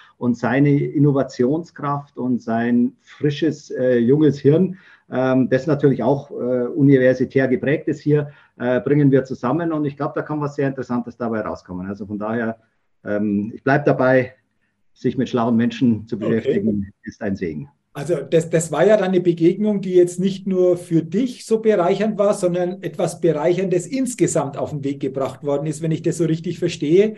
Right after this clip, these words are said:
Speaker 2: Und dann hat es natürlich noch fast einen doppelten Effekt, oder?
Speaker 1: Wenn das die andere Seite auch so sieht, ja, dann hast
Speaker 2: Ja,
Speaker 1: du recht.
Speaker 2: okay. Dann, ähm, ja, hoffen wir mal, oder wir gehen einfach mal davon aus, dass die andere Seite das genauso sieht.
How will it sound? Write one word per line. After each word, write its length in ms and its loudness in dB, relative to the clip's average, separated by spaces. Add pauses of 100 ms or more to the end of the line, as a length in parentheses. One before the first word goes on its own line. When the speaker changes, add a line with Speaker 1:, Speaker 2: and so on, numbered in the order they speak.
(340)
Speaker 2:
Und 140 -6
dann 160 0
hat 100 -2
es 140 -2
natürlich 420 -2
noch 200 -2
fast 240 -4
einen 80 -2
doppelten 340 0
Effekt, 380 -8
oder? 280 -8 (540)
Speaker 1:
Wenn 160 0
das 160 4
die 120 4
andere 280 4
Seite 360 2
auch 120 0
so 140 -4
sieht, 240 -2
ja, 160 2
dann 180 0
hast 80 2
Speaker 2:
Ja, 120 6
Speaker 1:
du 40 2
recht. 120 2
Speaker 2:
okay. 460 4 (800)
Dann, 300 4
ähm, 480 0
ja, 200 0
hoffen 180 2
wir 100 2
mal, 180 4
oder 240 2
wir 100 -2
gehen 220 2
einfach 260 -2
mal 140 0
davon 280 -6
aus, 260 -2
dass 160 -8
die 100 -10
andere 300 -2
Seite 300 -4
das 180 -6
genauso 380 -6
sieht. 340 -10